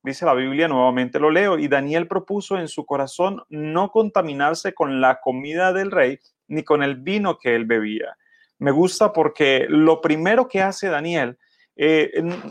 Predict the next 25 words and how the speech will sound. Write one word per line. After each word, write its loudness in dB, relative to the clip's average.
en -4
su -8
caso, 0
no -2
podía 2
separarse 0
del 2
grupo 0
en -2
el -6
cual -2
vivía. -6
Él -6
estaba 2
en 2
un -4
mundo, -4
en 0
este -10
momento -6
estaba 2
siendo -4
llevado 2
a 2
Babilonia, -2